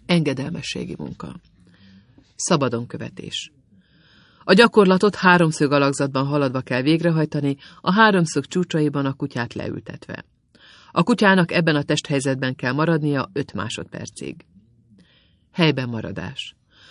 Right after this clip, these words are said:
A kutyát a kijelölt helyen hagyva tőle legalább tíz-tizenöt méterre el kell távolodni. Behívás. A bíró jelzésére a kutyát a felvezető magához hívja. A kutyának első szóra a gazdájához kell futnia.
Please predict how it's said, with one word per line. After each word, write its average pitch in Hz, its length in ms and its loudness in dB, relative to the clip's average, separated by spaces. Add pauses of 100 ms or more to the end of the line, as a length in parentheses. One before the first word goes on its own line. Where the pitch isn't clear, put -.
(260)
A 165 100 -2
kutyát 202 440 4
a 165 60 2
kijelölt 165 560 4
helyen 160 300 2
hagyva 156 300 0
tőle 147 420 0
legalább 131 380 -2
tíz-tizenöt 151 840 0
méterre 139 540 -2
el 143 200 -4
kell 120 200 -10
távolodni. 95 720 -10 (1300)
Behívás. 135 840 -6 (640)
A 208 100 2
bíró 208 280 8
jelzésére 170 720 6
a 139 80 0
kutyát 165 400 -2
a 143 80 -2
felvezető 147 640 0
magához 123 560 -2
hívja. 113 400 -8 (380)
A 156 120 -4
kutyának 180 500 2
első 156 340 0
szóra 170 380 2
a 151 60 2
gazdájához 123 680 -2
kell 110 200 -10
futnia. 104 500 -10